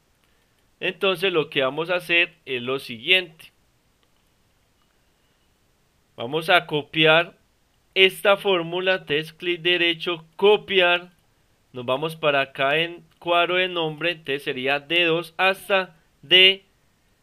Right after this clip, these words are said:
seis mil. Presionamos Enter,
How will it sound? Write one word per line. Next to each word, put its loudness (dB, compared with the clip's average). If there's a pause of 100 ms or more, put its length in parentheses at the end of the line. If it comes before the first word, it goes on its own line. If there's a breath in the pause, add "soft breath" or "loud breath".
(240)
seis -4
mil. 2 (760)
Presionamos -6
Enter, 2